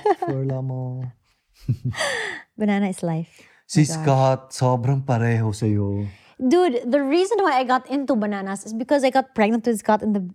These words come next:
Speaker 1: first place.
Speaker 2: Ah,
Speaker 1: He's the
Speaker 2: that's
Speaker 1: reason.
Speaker 2: why sobrang gusto mong kumain ng
Speaker 1: He
Speaker 2: bananas.
Speaker 1: is
Speaker 2: And
Speaker 1: the
Speaker 2: siya din.
Speaker 1: king of the banana fam. He is the,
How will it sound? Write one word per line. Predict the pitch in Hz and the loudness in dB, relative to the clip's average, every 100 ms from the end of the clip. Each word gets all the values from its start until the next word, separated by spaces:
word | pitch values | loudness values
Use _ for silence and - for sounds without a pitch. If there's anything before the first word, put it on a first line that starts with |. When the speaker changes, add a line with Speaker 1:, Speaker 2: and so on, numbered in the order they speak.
| _ | _
Speaker 1:
first | - 247 247 - | 0 0 0 -2
place. | 190 | 2
Speaker 2:
Ah, | 156 | 4
Speaker 1:
He's | 170 466 277 | 6 4 4
the | 302 | 2
Speaker 2:
that's | 254 | 4
Speaker 1:
reason. | 247 349 127 | 4 4 6
Speaker 2:
why | 127 127 - 135 | 6 4 4 2
sobrang | 131 147 135 131 131 | 0 0 0 0 -2
gusto | 120 - 127 | -4 0 0
mong | 123 117 | 0 0
kumain | 113 110 107 110 | -2 -2 0 0
ng | 110 | 0
Speaker 1:
He | - | 2
Speaker 2:
bananas. | - 466 539 339 | 4 6 6 4
Speaker 1:
is | 349 | 2
Speaker 2:
And | 240 | 4
Speaker 1:
the | 294 285 | 6 6
Speaker 2:
siya | 262 113 | 4 2
din. | 113 113 110 107 - - | 0 2 0 -4 -10 0
Speaker 1:
king | 214 349 339 | 2 4 2
of | 254 | 2
the | 233 | 2
banana | 220 233 247 254 | 4 4 2 0
fam. | - 262 240 185 180 202 | 0 0 0 -4 -4 -6
He | - 330 330 | -2 2 2
is | 294 - _ _ - | 0 -6 _ _ -4
the, | 214 240 | 2 2